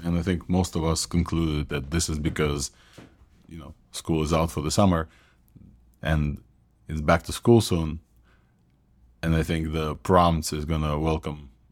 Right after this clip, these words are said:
a lot of new users and help them get started. Additionally, they released chat responses, which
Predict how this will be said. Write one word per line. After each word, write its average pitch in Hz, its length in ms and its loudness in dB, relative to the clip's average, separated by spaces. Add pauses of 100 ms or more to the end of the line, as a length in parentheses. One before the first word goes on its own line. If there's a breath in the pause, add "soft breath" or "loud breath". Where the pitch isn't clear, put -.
a 78 80 -8
lot 80 180 0
of 76 140 -2
new 78 120 2
users 73 520 -2
and 73 160 -8
help 78 200 -2
them 71 280 -6
get - 160 -16
started. 92 320 -2 (1040 soft breath)
Additionally, 87 800 4 (140)
they 82 200 -4
released 87 600 2 (120)
chat 92 320 0
responses, - 640 -4 (640)
which 85 420 2